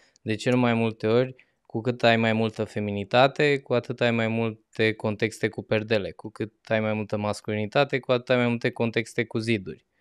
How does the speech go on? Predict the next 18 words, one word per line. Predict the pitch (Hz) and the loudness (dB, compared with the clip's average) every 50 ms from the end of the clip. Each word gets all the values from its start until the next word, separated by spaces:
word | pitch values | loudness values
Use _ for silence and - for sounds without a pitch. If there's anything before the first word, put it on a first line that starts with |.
| _ _ _ _ _ _ _ | _ _ _ _ _ _ _
Adică | - 113 107 113 107 - - | -8 -4 -4 -4 -2 0 -2
odată | 113 110 123 123 123 - 143 | 0 4 4 2 2 2 -2
ce | 127 - - - 120 113 | -2 -2 -2 -2 0 0
intri | 110 110 123 131 135 120 - 113 107 104 107 110 - _ _ _ _ _ _ _ _ - | 2 2 2 2 0 0 -2 -4 -4 -4 -4 -8 -14 _ _ _ _ _ _ _ _ -12
într-o | - 117 117 117 113 113 110 110 107 107 101 - _ _ - - 113 113 | -6 -4 -2 0 0 0 0 -2 -2 -4 -6 -10 _ _ -2 0 2 2
anumită | 110 107 110 113 117 120 - - | 4 2 2 2 0 0 0 -4
discuție, | 117 110 107 - - - - 139 135 131 - - 117 113 110 | -4 -4 -6 -8 -8 -4 -2 -2 -2 -2 -2 0 2 2 2
nu... | 107 110 110 117 117 117 117 113 113 113 110 110 113 _ _ _ _ _ _ _ _ _ | 2 0 -2 -2 -2 -2 0 0 0 -2 -2 -4 -8 _ _ _ _ _ _ _ _ _
Um, | - - 113 110 107 104 104 104 101 101 98 98 101 101 104 101 - - - - - _ _ _ _ _ _ _ _ - - _ _ _ 220 _ _ 311 _ _ _ _ _ _ - _ _ _ _ _ _ _ _ _ _ _ _ _ _ _ _ _ _ _ _ _ _ _ _ _ _ _ _ | -6 -4 0 2 2 4 4 2 2 2 0 -2 -4 -6 -8 -10 -10 -12 -14 -18 -20 _ _ _ _ _ _ _ _ -20 -20 _ _ _ _ _ _ _ _ _ _ _ _ _ -20 _ _ _ _ _ _ _ _ _ _ _ _ _ _ _ _ _ _ _ _ _ _ _ _ _ _ _ _
poți | - 175 175 - | 4 4 4 4
să | 175 | 0
separi | 143 - - 123 - - 131 117 107 | 2 2 0 0 4 6 6 6 6
foarte | 104 - - 107 104 - 113 101 | 4 0 -2 -2 0 0 -4 -6
clar | - - 110 104 98 98 | -4 -2 0 0 0 0
lucrurile. | 98 104 101 - - 101 98 92 92 92 - - - - - | -2 -6 -8 -8 -8 -8 -8 -6 -6 -8 -10 -12 -14 -14 -8
Contextele | - - 107 110 - 143 135 - - 170 143 | -6 -4 -4 0 0 -2 -2 0 0 0 0
cu | 127 - - 123 | 0 -2 -8 -8
perdele, | - - 113 107 107 110 120 131 135 127 127 123 120 117 | -2 -2 -2 -2 -2 2 4 4 6 8 8 6 6 4